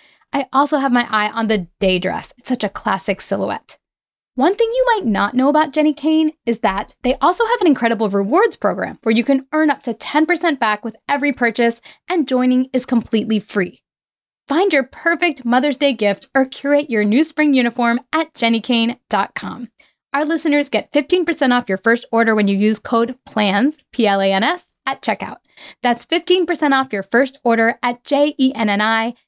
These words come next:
K A Y N E dot com, promo code plans. Get yourself and the women in your life the best gift of all, Jenni Kayne. This episode is sponsored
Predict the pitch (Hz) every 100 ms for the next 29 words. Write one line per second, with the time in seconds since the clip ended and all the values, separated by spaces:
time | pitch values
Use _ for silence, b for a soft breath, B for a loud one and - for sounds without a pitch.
0 | _ - 285 285 220 202 202 202 220 220
1 | - 277 269 208 190 - 233 220 220 -
2 | _ - 240 226 233 - 214 202 196 _
3 | _ - 196 185 233 - - _ _ _
4 | 294 320 349 - 285 294 - _ 381 427
5 | 359 269 247 254 247 214 196 196 220 185
6 | - 202 208 - 220 208 202 226 226 226
7 | _ _ _ _ 208 196 196 - - -
8 | - _ _ _ _ - 302 - 247 247
9 | 254 254 - - 180 - 190 185